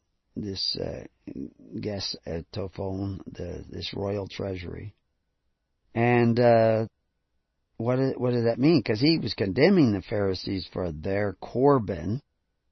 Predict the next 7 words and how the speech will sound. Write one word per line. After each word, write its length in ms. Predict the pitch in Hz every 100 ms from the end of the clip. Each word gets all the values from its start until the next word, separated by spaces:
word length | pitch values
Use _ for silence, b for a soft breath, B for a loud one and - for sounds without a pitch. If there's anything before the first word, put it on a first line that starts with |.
| _ _ _ -
which 220 | 107 -
is 220 | 107 98
translated 760 | - 104 107 107 - 107 104 -
treasury, 920 | - 120 131 127 101 90 73 85 113 _ _ _ _ _
and 220 | 98 107 -
it 160 | 110 110
really 460 | 208 233 175 139